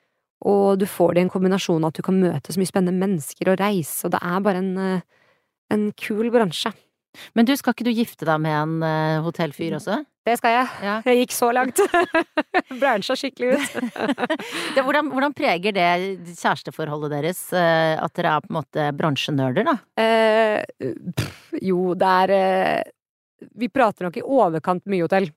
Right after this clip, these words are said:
Speaker 1: Det gjør vi. Og det,
Speaker 2: Mm.
Speaker 1: du glemmer hvor mye det blir, for det er liksom, det er jo sa-, en, en samme interesse her, og når vi også er s-, innenfor samme selskap, så blir det jo enda mer.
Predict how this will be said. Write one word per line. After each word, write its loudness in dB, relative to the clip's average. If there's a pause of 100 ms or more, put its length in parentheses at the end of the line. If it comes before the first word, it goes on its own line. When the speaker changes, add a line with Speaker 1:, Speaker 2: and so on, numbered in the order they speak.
Speaker 1:
Det 4 (180)
gjør 4
vi. 2 (320)
Og -2
det, 4
Speaker 2:
Mm. 0
Speaker 1:
du -2
glemmer 4
hvor 2
mye 2
det 0
blir, 4
for 0
det 4
er 2
liksom, -4
det 2
er 2
jo 0
sa-, 2
en, -2
en -2
samme 0
interesse -4
her, 6
og 2
når 2
vi 2
også -4
er 2
s-, -6
innenfor -2
samme -4
selskap, -2
så -4
blir 0
det 0
jo 0
enda -2
mer. 0